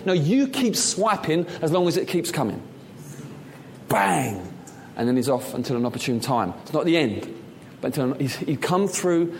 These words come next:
that season. He's speaking it out. He's speaking out the word of God.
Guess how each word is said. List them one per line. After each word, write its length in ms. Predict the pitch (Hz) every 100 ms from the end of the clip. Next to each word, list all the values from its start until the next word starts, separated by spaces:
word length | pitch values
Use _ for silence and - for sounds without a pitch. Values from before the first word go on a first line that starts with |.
| - -
that 320 | 160 147 - - - -
season. 580 | - 170 156 110 95 90 - -
He's 120 | 151
speaking 600 | - - - 214 214 220
it 200 | 196 -
out. 420 | 160 180 127 80 - - - -
He's 160 | 143
speaking 560 | - - - 220 226 226
out 180 | 196 202
the 80 | 185
word 300 | 175 190 180
of 140 | 143
God. 360 | 185 147 110